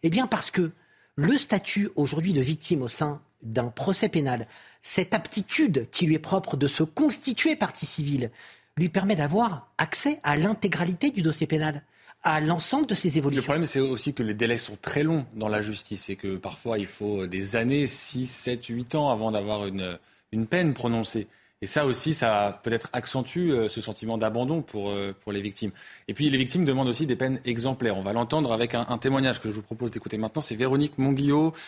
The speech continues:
Speaker 2: Vous vous souvenez peut-être, son mari est mort à Bayonne. C'était en deux mille vingt. Un, une histoire qui avait à l'époque provoqué une vive émotion. Un chauffeur de bus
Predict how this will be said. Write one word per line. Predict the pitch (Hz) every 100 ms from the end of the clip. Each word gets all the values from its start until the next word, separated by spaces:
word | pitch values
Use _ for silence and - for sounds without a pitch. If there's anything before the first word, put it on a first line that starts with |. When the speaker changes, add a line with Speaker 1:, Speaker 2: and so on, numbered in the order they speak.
| - - -
Speaker 2:
Vous | 110
vous |
souvenez | - 117 120
peut-être, | 120 139
son | - 120
mari | 113 123 131
est |
mort | 117 135 120
à | 104
Bayonne. | 123 135 135 135
C'était | 113 113 -
en | 107 104
deux | 113 139
mille | 139
vingt. | 131 139 143 160 -
Un, | 120 110 107 107
une | 107
histoire | 120 147 160
qui | 127
avait | 117
à | 117
l'époque | 120 139
provoqué | - 113 110 135
une | 123 110
vive | 131 139
émotion. | 143 143 - 175 170
Un |
chauffeur | 117 - 156 175
de | 147 139
bus | 175 170 -